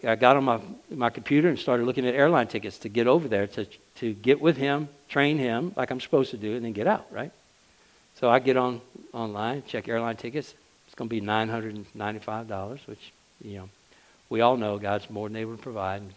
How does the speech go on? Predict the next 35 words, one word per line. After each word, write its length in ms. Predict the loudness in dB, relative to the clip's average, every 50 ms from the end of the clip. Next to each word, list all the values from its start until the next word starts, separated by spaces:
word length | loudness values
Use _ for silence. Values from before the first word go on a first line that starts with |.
| _ _ _
The 80 | -8 -2
Watleys, 420 | 0 0 0 0 -2 -8 -10 -10
we 140 | -10 -8 -8
know 220 | -6 -6 -8 -8 -8
it 100 | -10 -12 _ _ _ _ -16
'cause 140 | -14 -12 -10
we 180 | -8 -8 -8 -8
experience 400 | -10 -12 -12 -10 -8 -8 -8 -4
it 80 | 0
all 160 | 2 2 2
the 100 | 2 -2
time. 260 | -10 -8 -8 -8 -8 -10 -14 -20 -20 -20 -20 -20 _ _
So 120 | -2 0 2
there's 160 | 2 4 4
no 160 | 4 4 4 2
doubt 480 | -2 2 4 6 6 6 6 4 0
that 100 | -4 -4
he's 160 | -4 -4 -4
gonna 120 | -4 -6 -6
provide 340 | -6 -4 0 2 2 0 0
for 80 | -2 -6
that. 280 | -4 -4 -4 -6 -6
But 300 | -6 -4 -4 -4 -6 -8 -14 _ _ _ _ _ _ _ _ _ -20 -20 -20 _ _ _ _ _ _ _ _ _ -6
I 100 | -6 0
get 180 | 2 4 2 2
a 80 | 2
text 460 | -6 -10 -10 -2 0 0 0 0 -4
message 400 | 0 0 0 0 0 -4 -12 -12
from 240 | -12 -12 -12 -12 -14 -16 -20 -20 _ _ -6
our 200 | -2 -2 -2 -2
financial 500 | -2 -6 -6 -4 -4 -4 -4 -6 -8 -10
secretary, 520 | -6 -6 -6 -6 -8 -16 -12 -10 -8 -8
Miss 220 | -10 -12 -16 -14 -14
Anna 180 | -14 -14 -14
McKay, 380 | -16 -16 -10 -8 -6 -6 -6